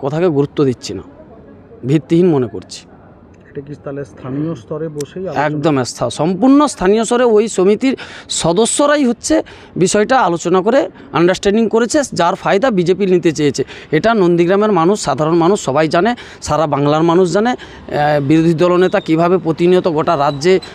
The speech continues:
Speaker 1: বিশৃঙ্খল পরিবেশ তৈরি করছে, উস্কানিমূলক মন্তব্য করছে, বিভাজন করছে, জাতি, ধর্ম, বর্ণ নির্বিশেষে সকলেই জানেন এটা।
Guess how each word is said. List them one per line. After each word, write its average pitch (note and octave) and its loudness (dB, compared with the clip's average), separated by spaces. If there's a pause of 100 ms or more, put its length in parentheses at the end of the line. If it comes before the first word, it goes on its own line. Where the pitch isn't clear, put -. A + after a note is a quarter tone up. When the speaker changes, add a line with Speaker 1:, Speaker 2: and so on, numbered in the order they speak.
(120)
Speaker 1:
বিশৃঙ্খল E3+ 2
পরিবেশ E3 0
তৈরি F3 2
করছে, F3+ 0
উস্কানিমূলক E3+ 2
মন্তব্য D#3+ 0
করছে, F3+ 0 (300)
বিভাজন E3 2
করছে, G#3 0 (260)
জাতি, G3 -2
ধর্ম, D#3+ 2
বর্ণ D#3+ 0
নির্বিশেষে E3+ 0
সকলেই E3 -2
জানেন B2+ -2
এটা। A2+ -10